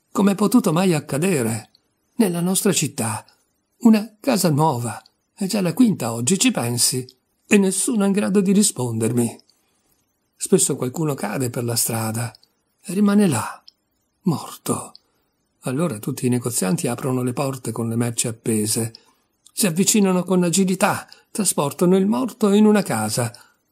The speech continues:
riescono fuori con un sorriso sulle labbra e sugli occhi e chiacchierano. "Buongiorno, il cielo è grigio. Vendo molti fazzoletti per coprirsi la testa."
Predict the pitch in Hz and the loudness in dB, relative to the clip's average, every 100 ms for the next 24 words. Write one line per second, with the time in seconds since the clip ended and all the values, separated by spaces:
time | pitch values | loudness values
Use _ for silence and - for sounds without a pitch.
0 | _ - 135 127 - 127 113 151 139 139 | _ -4 -2 -2 -2 -2 0 -2 0 -2
1 | 135 - 135 139 151 - 139 143 202 185 | -2 -4 -2 -2 -2 -2 -2 -2 -2 -2
2 | 139 131 135 131 156 131 117 104 - 120 | -4 -4 -6 -6 -4 -2 -2 -4 -6 -6
3 | 113 - _ 226 220 175 - - 120 117 | -6 -10 _ 0 2 0 -2 -2 -2 -2
4 | 117 113 _ _ _ _ _ _ _ - | -4 -6 _ _ _ _ _ _ _ -4
5 | 127 135 214 127 117 110 - _ _ _ | -2 2 0 0 -4 -6 -12 _ _ _
6 | 151 127 131 135 139 214 147 117 113 - | -6 -2 0 0 2 2 2 0 -4 -10
7 | _ _ _ _ _ - 175 160 165 208 | _ _ _ _ _ -2 0 2 2 2
8 | 202 180 170 175 175 190 185 151 165 139 | 0 -4 -2 2 2 2 -2 -4 -4 -2
9 | 160 156 180 151 123 104 104 - 113 113 | 0 2 0 0 -4 -4 -4 -4 -6 -8